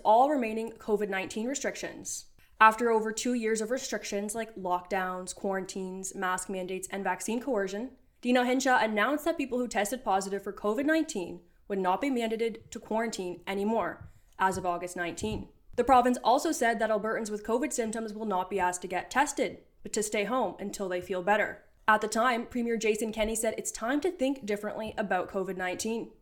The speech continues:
Quote, "We have to get used to the fact that cases no longer equal high levels of hospitalizations or fatalities. Our focus is on vaccines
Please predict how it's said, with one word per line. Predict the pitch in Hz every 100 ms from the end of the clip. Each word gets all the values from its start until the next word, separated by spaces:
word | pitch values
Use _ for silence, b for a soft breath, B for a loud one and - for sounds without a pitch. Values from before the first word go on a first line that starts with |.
| -
Quote, | 220 196 - - _ -
"We | 220
have | 220
to | 226
get | 214 - 190
used | 240 285 -
to |
the | 311
fact | 320 196 185 190
that | 202
cases | 214 208 196
no | 185 208
longer | 254 233 226 233
equal | 214 202 180
high | - - 226 285
levels | 233 233 226
of | -
hospitalizations | 180 185 202 190 180 180 180 180 185 202 - - -
or | 196
fatalities. | 180 180 185 214 240 - - - - -
Our | 247
focus | 254 233 220
is | 220
on | 226 208
vaccines | 196 185 - 240 202 190 170